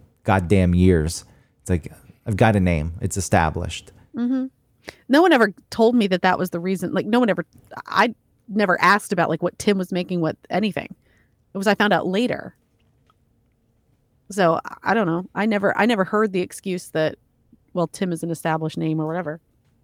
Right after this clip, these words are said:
Speaker 1: It's
Speaker 2: I just
Speaker 1: fucking
Speaker 2: accepted
Speaker 1: gross.
Speaker 2: whatever,
Speaker 1: It's
Speaker 2: but I'm
Speaker 1: gross.
Speaker 2: not doing that anymore.
Speaker 1: It's, it's, yeah. But I, I really don't think that they would say, "Oh, no, please, no, stay."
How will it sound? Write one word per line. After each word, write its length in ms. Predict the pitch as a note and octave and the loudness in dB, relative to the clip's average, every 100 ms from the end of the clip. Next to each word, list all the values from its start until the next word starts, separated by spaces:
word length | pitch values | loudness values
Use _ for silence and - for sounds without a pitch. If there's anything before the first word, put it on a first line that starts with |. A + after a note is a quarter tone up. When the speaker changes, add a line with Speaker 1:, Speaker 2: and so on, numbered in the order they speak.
| _ _ _ _ _ _ _ - _ _ _ _ _ _ _ - | _ _ _ _ _ _ _ -20 _ _ _ _ _ _ _ -20
Speaker 1:
It's 140 | - - | -18 -6
Speaker 2:
I 40 | - | -2
just 100 | D2 | -2
Speaker 1:
fucking 80 | D#2+ | -2
Speaker 2:
accepted 340 | - F#2+ F2 | 0 2 4
Speaker 1:
gross. 140 | E2+ E2+ | 2 0
Speaker 2:
whatever, 440 | E3 F3+ D#2 D#3 - | -2 -4 -6 -12 -12
Speaker 1:
It's 80 | - | -8
Speaker 2:
but 220 | - - | -4 -4
I'm 80 | - | -4
Speaker 1:
gross. 500 | F#2 F2 F2 - - | 0 2 0 -4 -12
Speaker 2:
not 80 | - | -14
doing 180 | - C2 | -14 -12
that 160 | - | -12
anymore. 280 | - - - - _ _ _ _ F#2+ | -12 -10 -12 -16 _ _ _ _ -8
Speaker 1:
It's, 260 | E2 - - | -6 -8 -8
it's, 400 | F#2+ F2+ - - F2+ | -6 -6 -8 -6 -4
yeah. 220 | F#2 E2+ F2 - _ _ _ _ _ _ _ _ _ _ _ _ _ _ | -4 -6 -10 -18 _ _ _ _ _ _ _ _ _ _ _ _ _ _
But 120 | F#2+ | 2
I, 180 | F#2 F2+ | 4 4
I 80 | - | 2
really 220 | E2 E2 D#2+ | 2 2 0
don't 240 | D#2+ D#2+ | -2 -4
think 240 | - E2 | -4 -4
that 140 | - - | -4 -4
they 100 | E2+ | -2
would 200 | D2+ C#2 | -2 -4
say, 340 | - D#2 F2+ - _ _ _ _ _ _ _ _ _ _ | -4 -2 -4 -6 _ _ _ _ _ _ _ _ _ _
"Oh, 180 | D#3 A#3 | 2 4
no, 260 | C4 C#4 B3 | 4 4 4
please, 560 | B3+ D4 C#4+ A3+ - | 2 4 2 0 0
no, 360 | A3+ C#4 C#4+ A#3+ | 2 4 4 2
stay." 580 | - C#4 D4 C#4+ G#3+ | 2 2 4 4 2